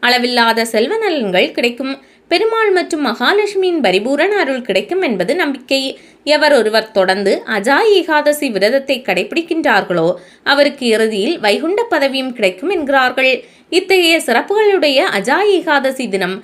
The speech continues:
நாளை பத்தொன்பது எட்டு இரண்டாயிரத்தி இருபத்தி ஐந்து வருகிறது. இந்த நாளில் விரதமிருந்து மகாவிஷ்ணுவை வழிபடுவது நல்ல பலன்களை தரும். இன்று பதினெட்டு எட்டு இரண்டாயிரத்தி இருபத்தி ஐந்து மாலை ஆறு நாற்பது மணி முதல்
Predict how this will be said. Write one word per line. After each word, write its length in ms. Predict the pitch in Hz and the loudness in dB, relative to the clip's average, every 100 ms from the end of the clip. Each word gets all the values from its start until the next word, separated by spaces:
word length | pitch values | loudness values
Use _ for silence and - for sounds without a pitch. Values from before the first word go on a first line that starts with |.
| - _ | -16 _
நாளை 360 | - 269 233 202 320 - | -2 0 2 2 -2 -4
பத்தொன்பது 540 | 226 330 415 453 403 | -4 -2 0 2 2
எட்டு 260 | 285 - 277 330 | 2 0 -2 -2
இரண்டாயிரத்தி 680 | 226 226 269 269 269 262 233 | -2 0 0 0 0 -4 -6
இருபத்தி 360 | 196 262 381 359 | -4 -4 -2 -2
ஐந்து 220 | 220 320 | 0 0
வருகிறது. 480 | 302 285 277 247 277 - - _ - | -2 -2 0 2 2 2 -6 _ -8
இந்த 200 | 320 320 | -2 0
நாளில் 400 | 294 277 277 262 | 2 2 2 0
விரதமிருந்து 640 | 202 208 277 277 269 269 415 269 | 0 0 0 0 -2 0 -2 -2
மகாவிஷ்ணுவை 800 | 202 285 403 415 403 320 302 269 | -4 -2 0 0 0 -2 0 0
வழிபடுவது 600 | 202 190 226 208 202 370 | 0 0 0 0 0 0
நல்ல 280 | 330 240 392 | 0 0 0
பலன்களை 500 | 330 233 196 170 302 | 0 0 0 -2 0
தரும். 320 | - 226 247 240 - - - - | 0 0 -2 -6 -10 -20 -20 -4
இன்று 360 | 285 262 208 220 - _ - | -2 2 2 0 -4 _ -2
பதினெட்டு 500 | 294 302 392 415 440 | 0 2 0 2 2
எட்டு 280 | 370 262 - 254 | 2 2 0 -2
இரண்டாயிரத்தி 640 | - 247 277 320 427 440 370 | -2 -2 0 0 0 0 0
இருபத்தி 320 | 294 277 277 | 0 0 0
ஐந்து 200 | 277 262 | -4 -2
மாலை 300 | 254 202 180 190 240 | -2 2 2 0 -4
ஆறு 280 | 214 240 392 | -2 0 0
நாற்பது 400 | 403 349 311 262 | 0 0 0 0
மணி 180 | 226 202 | 0 0
முதல் 300 | 247 196 180 | 0 0 0